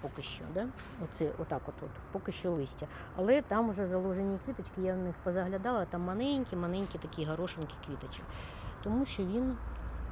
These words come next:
зовсім, зовсім не ранній. У нього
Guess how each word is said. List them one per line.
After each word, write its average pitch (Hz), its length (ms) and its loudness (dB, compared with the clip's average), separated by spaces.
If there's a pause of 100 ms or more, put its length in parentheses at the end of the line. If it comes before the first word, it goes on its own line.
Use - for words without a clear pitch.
(140)
зовсім, 190 420 2 (120)
зовсім 190 400 2
не 185 140 2
ранній. 139 240 0 (680)
У 202 80 2
нього 269 460 6